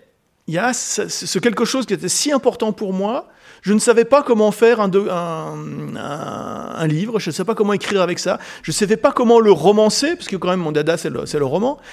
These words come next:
Et là on me propose de faire la bio de quelqu'un qui a passé son temps à marcher dans la forêt. Et donc je me suis emparé de ça, et j'ai raconté la vie de cet homme-là,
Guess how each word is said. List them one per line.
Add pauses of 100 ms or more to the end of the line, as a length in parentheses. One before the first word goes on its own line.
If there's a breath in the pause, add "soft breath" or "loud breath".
Et
là
on
me
propose (300 soft breath)
de
faire
la
bio
de
quelqu'un
qui
a
passé
son
temps
à
marcher
dans
la
forêt. (640 loud breath)
Et
donc (200 loud breath)
je
me
suis
emparé
de
ça, (220 loud breath)
et
j'ai
raconté
la
vie
de
cet
homme-là,